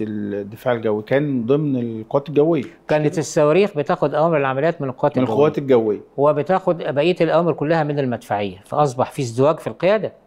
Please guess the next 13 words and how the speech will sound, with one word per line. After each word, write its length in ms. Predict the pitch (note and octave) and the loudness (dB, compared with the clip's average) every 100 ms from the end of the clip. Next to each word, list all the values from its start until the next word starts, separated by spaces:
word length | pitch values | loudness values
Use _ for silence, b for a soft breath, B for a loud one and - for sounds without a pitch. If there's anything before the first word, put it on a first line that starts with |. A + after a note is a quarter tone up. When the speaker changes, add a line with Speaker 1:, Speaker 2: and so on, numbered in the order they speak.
| _ - | _ -2
Speaker 1:
مم. 220 | C3 A#2+ - - _ - | 0 0 -4 -20 _ -4
بالظبط، 460 | A#2+ B2 C3+ - G2+ | -2 2 0 -2 -2
آه. 180 | A#2 | -2
Speaker 2:
آه. 100 | G#2+ B B - | -4 B B -6
بعدها 420 | C3+ B2+ F#3+ G3 | -2 2 2 0
اتوحدت 540 | E3 D3+ - A3 G#3 - - | 0 -2 -2 0 0 -2 -8
ال-، 240 | E3 C3+ | -6 -2
ال-، 200 | C3+ B2+ | -2 -2
القيادة 640 | B2+ B2 - D#3+ D#3+ D3+ - _ _ B2 | -4 -4 0 0 2 -2 -6 _ _ -2
هنا 100 | B2+ | 0
أهو 180 | F3 | 0
في 380 | F#3 - E3 E3 | -2 0 4 4
إيه؟ 380 | C#3+ D3+ D3+ | 2 0 0